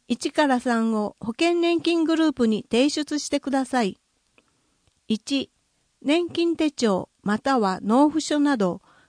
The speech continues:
基礎年金番号のわかるもの。二、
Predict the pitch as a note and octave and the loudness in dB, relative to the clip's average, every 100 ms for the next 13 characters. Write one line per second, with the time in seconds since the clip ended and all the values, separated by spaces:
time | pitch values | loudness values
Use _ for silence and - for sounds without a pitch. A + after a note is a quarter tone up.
0 | _ - - F4 E4+ E4+ D#4+ E4 E4 D#4 | _ -16 -2 0 2 2 2 2 4 4
1 | D#4 C4+ G#3+ G#3 F#3+ F#3 F#3+ D#4 C4 G#3 | 4 4 4 2 0 0 0 2 2 2
2 | F3 E3+ - G#3 _ _ _ _ _ _ | 0 -4 -8 -14 _ _ _ _ _ _
3 | _ _ _ _ - C4 B3+ | _ _ _ _ -2 0 0